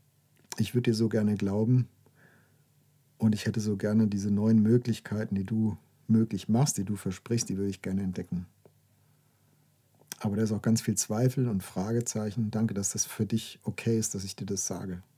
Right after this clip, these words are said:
Ich glaube, hilf meinem Unglauben. Amen.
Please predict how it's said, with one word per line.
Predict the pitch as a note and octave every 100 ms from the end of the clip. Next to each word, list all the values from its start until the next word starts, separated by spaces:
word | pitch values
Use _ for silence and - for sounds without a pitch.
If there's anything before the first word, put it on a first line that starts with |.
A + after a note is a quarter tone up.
| _ _ _ _ _ _ _
Ich | G2+ -
glaube, | G2+ G2+ B2 A#2+ A#2+ - _ _ _ _ _ _ _ _ _
hilf | A#2+ B2 -
meinem | G2+ G2 G2+
Unglauben. | F#2+ G2+ D#2+ E2 E2+ E2 _ _ _ _ _ _ _ _ _ _ _ _ _ _
Amen. | F2 F2+ D#2+ D2+